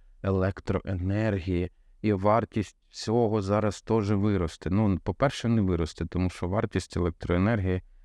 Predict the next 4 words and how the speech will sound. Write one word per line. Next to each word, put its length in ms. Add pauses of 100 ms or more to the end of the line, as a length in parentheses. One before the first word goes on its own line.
(180)
підіймається 680
тільки 280
для 560
фізосіб, 600